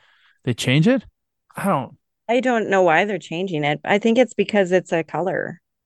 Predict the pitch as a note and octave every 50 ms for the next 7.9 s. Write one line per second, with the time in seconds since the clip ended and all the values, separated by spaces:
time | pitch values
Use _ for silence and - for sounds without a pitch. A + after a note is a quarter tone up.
0 | _ _ - G#3 F#3+ F#3+ F#3 F3 F3+ F#3 F#3 F3+ F#3 F#3 F#3 F#3 F3+ F3+ F3 F3
1 | - G3 F#3 - - G3+ F3 E3+ E3 - - F3 E3+ F3 E3 D3 C#3+ C#3+ D3+ -
2 | - - - E3 D#3 D3+ D3+ D3 - - - - E3+ - _ - F3 G3 A3 F3
3 | C#3 A#2 A2+ G#2+ A#2 - - D#3 F3 F3 - C#3 C3 C3 D3+ - - _ - -
4 | F#3+ D#3+ F#3+ G3 F#3+ G3+ A#3+ C4+ C4+ C4+ - - - - _ _ _ - _ _
5 | _ _ D#3 E3 F#3+ G3+ G3+ F#3 F#3 F#3+ F#3+ F3+ F#3+ G3+ B3 G#3+ F3 F#3+ G#3+ G#3
6 | E3+ D3 C3 B2 A#2+ - - D#3 D3 C3 B2 A#2 - C#3 - - E3+ E3 D3+ -
7 | - - C#3+ C#3 A#2+ B2+ - - G#2 - - - - F3+ D#3 - - -